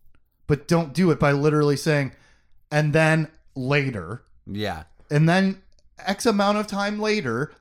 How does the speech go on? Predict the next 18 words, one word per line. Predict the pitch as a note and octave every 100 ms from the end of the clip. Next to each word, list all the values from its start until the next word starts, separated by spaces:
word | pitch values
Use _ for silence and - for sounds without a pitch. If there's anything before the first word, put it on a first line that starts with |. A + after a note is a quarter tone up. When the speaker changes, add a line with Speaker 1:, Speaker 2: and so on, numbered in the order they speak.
| -
Speaker 1:
things | C#3+ D#3
are | F3 F3+
interesting | G3 G#3+ E3 B2+ - A#2+ A2
again. | G#2 F#2+ F2 - _ -
Cut | G3+ A3
that | F#3 G3+ -
out. | C#3+ C#3 E3 D3+
Edit. | D#3 C3 - - _ -
Edit | D#3+ G3+
that. | D3+ B2+ D3 - _ _ - - _ -
Speaker 2:
Yeah. | A2 C#3+
Speaker 1:
Write | F3 -
the |
part | D#3+ F3+
that's | E3+ E3+
interesting. | F#3 D#3+ D3 A#2 - C3 D3 E3 _ _ _ _ _ _ C3
Don't | D#3+ F3 F3
say, | E3+ D3+ C#3+ C#3